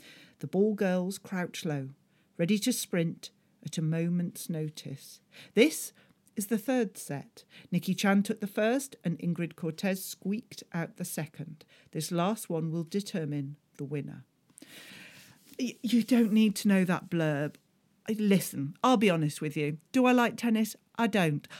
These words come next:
I love the excuse for some strawberries and cream, but sport is not my thing. However, having read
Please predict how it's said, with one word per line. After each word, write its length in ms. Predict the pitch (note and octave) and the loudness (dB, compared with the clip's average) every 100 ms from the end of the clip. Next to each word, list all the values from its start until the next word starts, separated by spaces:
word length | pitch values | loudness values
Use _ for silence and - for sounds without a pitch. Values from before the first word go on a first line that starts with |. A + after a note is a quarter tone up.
| - | -8
I 60 | - | -2
love 240 | D3+ A3 | 2 2
the 80 | F#3+ | 0
excuse 400 | A#2+ - E3 D3+ | -6 -6 -6 -6
for 120 | - | -6
some 220 | E3 - | -6 -4
strawberries 540 | D3+ - D3 D3+ D3 - | -4 -4 -6 -6 -6 -4
and 160 | D3 | -4
cream, 420 | - G#3 F#3 F3+ F3+ - - | -2 0 2 2 0 -4 -12
but 120 | E3 | -10
sport 420 | D3+ - E3+ D#3+ - | -8 -4 -2 -2 -4
is 160 | - D#3 | -4 -2
not 200 | E3 - | -2 -2
my 180 | D3 C#3+ | -2 -2
thing. 380 | - C#3 - B2+ _ _ _ _ _ _ - | -2 -6 -6 -10 _ _ _ _ _ _ -8
However, 640 | - A#3+ D#4 F4 - F#3 - _ _ | 2 4 4 2 2 -2 -2 _ _
having 340 | - D#4+ F4 F4 | -8 -4 -2 -2
read 220 | F4+ A#4 | 0 -2